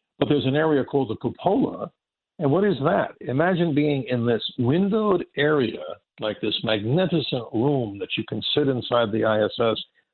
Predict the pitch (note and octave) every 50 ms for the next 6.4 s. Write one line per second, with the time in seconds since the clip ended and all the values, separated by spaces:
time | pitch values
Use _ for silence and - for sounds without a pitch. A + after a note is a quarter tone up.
0 | _ _ - B2+ B2+ - - - D3+ D#3 E3+ F#3 F#3 F3 D#3+ D3+ D3 C#3+ C3+ A#2
1 | - - - D#3+ E3+ E3 D#3 C#3 C3 B2+ B2+ A2 - - B2 - - B2+ A2 A2+
2 | G2 F#2+ A2 G#2+ G2+ G2+ G#2 A2 C3+ D#3+ E3 C#3+ A#2+ A2 G2+ - - _ - G#2
3 | A2 - - G#2+ C#3+ F#3+ G3 - - - - - - - - - - - - A4
4 | - - _ _ - - _ _ _ _ - G#2 B2+ C#3+ - G2 - - - -
5 | - - A#2 A#2+ G#2 F#2+ G#2 A#2+ A#2 F#2+ A2 A2 G#2+ G2+ G2+ G2+ F#2 G2 F#2+ -
6 | - - - - - - -